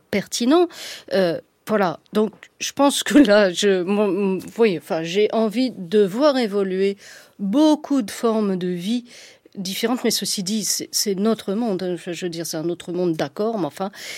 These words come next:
voilà, on reconnaît les salamandres, les, les anours, les aigrettes, et tout ça, tout ça existe. Simplement, ce petit pas de côté, parce que ça n'est qu'un petit pas de côté, exactement comme avec le lexique, hein. Concrète, concrete, c'est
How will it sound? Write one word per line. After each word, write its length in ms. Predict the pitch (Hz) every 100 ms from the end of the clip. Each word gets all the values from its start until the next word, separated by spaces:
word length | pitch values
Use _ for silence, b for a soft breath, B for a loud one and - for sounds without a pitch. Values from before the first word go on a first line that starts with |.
| B -
voilà, 280 | 196 190 -
on 60 |
reconnaît 320 | 175 - 185
les 100 | 180
salamandres, 720 | 170 165 156 160 185 226 190
les, 320 | 175 170 165 156
les 240 | 170 160
anours, 280 | 151 185 196
les 200 | 175 175
aigrettes, 400 | 156 180 220 185
et 40 |
tout 140 | 165 185
ça, 180 | - 233
tout 140 | -
ça 200 | - 240
existe. 460 | 233 240 349 - - B B
Simplement, 500 | - 214 202 247 339 330 B B
ce 160 | -
petit 320 | 214 294 -
pas 160 | 294 262
de 100 | 254
côté, 280 | 269 269 370
parce 180 | 233 -
que 100 | 233
ça 160 | -
n'est 120 | 330 403
qu'un 160 | 240
petit 300 | 202 214 -
pas 160 | 202 196
de 80 | -
côté, 280 | 214 208
exactement 540 | 330 190 302 - 254 277
comme 200 | 269 202
avec 200 | 185 180
le 120 | 175
lexique, 500 | 170 180 - 359 -
hein. 140 | 208 202 B B -
Concrète, 480 | 349 - 294 277 -
concrete, 560 | 180 175 - 302 302
c'est 200 | - 175